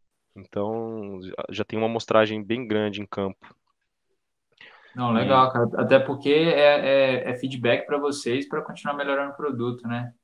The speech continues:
Speaker 2: Então, a gente tá falando
Speaker 1: É.
Speaker 2: aqui de, de,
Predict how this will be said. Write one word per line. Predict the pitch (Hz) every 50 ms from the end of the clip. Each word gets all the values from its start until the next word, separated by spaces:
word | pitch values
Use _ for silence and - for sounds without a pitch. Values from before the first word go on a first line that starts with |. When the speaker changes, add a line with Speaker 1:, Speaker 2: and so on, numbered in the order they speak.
| _ _ _ _ _ _ _ _
Speaker 2:
Então, | - 110 107 - - 113 110 110 117 117 117 113 110
a | 110
gente | 110 117 113 -
tá | - 120
falando | 120 - 120 117 113
Speaker 1:
É. | 110
Speaker 2:
aqui | 110 107 110 113
de, | 107 110 113 110 107 107 104 104
de, | 104 107 110 110 107 101 101 98 98 95